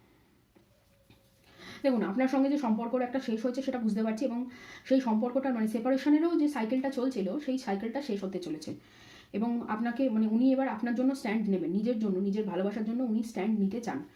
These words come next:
এবং স্ট্যান্ড নেওয়ার জন্য রেডি হচ্ছেন, কিন্তু এখনও পর্যন্ত বুঝতে পারছেন না যে উনি কীভাবে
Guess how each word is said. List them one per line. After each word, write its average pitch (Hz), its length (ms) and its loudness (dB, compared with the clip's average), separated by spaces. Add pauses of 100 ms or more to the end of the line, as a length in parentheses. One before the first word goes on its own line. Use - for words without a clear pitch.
(360)
এবং 214 180 0
স্ট্যান্ড 220 260 0
নেওয়ার 220 220 2
জন্য 240 160 -2
রেডি 208 220 0
হচ্ছেন, 294 260 0
কিন্তু 262 160 0
এখনও 226 280 0
পর্যন্ত 262 300 0
বুঝতে 220 280 0
পারছেন 226 280 -2
না 220 120 2
যে 226 100 -2
উনি 220 160 2
কীভাবে 247 420 0